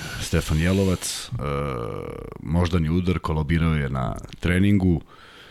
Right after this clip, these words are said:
Negde je postojala nada kod svih kada smo čuli da se to desilo, da, da će upravo ono što si rekao, da je on jak organizam pa će se izvući i svi nekako razmišljamo o tome.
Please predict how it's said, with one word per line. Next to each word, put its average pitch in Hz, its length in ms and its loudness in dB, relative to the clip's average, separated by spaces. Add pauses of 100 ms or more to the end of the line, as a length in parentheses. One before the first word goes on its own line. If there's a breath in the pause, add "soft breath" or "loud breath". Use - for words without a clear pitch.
(340 loud breath)
Negde 92 260 2
je 95 60 2
postojala 95 520 2
nada 95 340 4
kod 87 180 -2
svih 98 300 2
kada 87 240 0
smo 90 140 -2
čuli 90 240 0
da 85 120 2
se - 120 -4
to 87 160 0
desilo, 85 500 2
da, 80 300 2
da 78 180 0
će 82 240 -2 (160)
upravo 90 360 0
ono 95 140 4
što 87 140 -2
si - 160 2
rekao, 90 320 0
da 78 100 -2
je 85 60 4
on 87 120 6
jak 92 260 2
organizam 87 520 0
pa 87 140 -4
će 85 140 -2
se 87 140 -4
izvući 87 380 0
i - 20 2
svi 101 200 2
nekako 92 320 0
razmišljamo 92 640 4
o 80 80 2
tome. 107 360 4